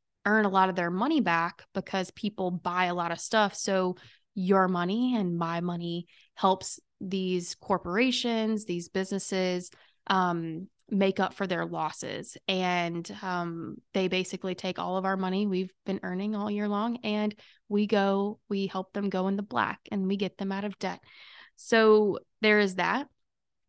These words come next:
That's a very controversial, um, part of Black Friday. Some people are aware of that, and they really wanna call this Fri-, this day a different day because people are becoming more aware of how this,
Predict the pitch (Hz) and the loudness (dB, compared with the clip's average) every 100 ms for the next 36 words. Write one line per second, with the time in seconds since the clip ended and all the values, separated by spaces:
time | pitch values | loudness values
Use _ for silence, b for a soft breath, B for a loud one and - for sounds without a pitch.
0 | _ - 202 196 190 185 180 185 180 170 | _ 0 0 0 2 2 0 -2 -2 -2
1 | 180 - 202 196 202 - 190 190 190 190 | -2 0 2 2 2 2 2 2 2 0
2 | 190 196 - _ - 202 190 202 190 185 | -2 -4 -6 _ 2 4 6 4 2 6
3 | 190 185 196 190 190 208 190 208 190 - | 4 6 4 4 2 0 -2 -4 -4 2
4 | 175 180 185 180 180 185 180 - 180 170 | 2 4 2 0 2 2 2 0 -2 -2
5 | 180 180 180 175 - - 185 175 175 175 | 0 0 0 -2 -4 -4 -4 -4 -4 -6
6 | - - 175 - 185 180 175 - - - | -6 -4 -6 -4 -4 -2 -2 -6 -10 -12
7 | 190 180 175 170 180 - 180 165 175 180 | -6 -2 0 0 -4 -6 -8 -4 -2 -2
8 | 180 190 - 214 185 185 202 180 180 175 | -2 -4 -4 -4 4 4 4 0 -4 -4
9 | 180 170 170 180 180 170 165 B B B | -2 -2 -2 -2 -2 -2 -6 B B B
10 | B B _ 196 185 180 170 - _ _ | B B _ 2 4 2 -2 -10 _ _
11 | - 190 185 180 - - | -2 -2 0 -2 -4 -8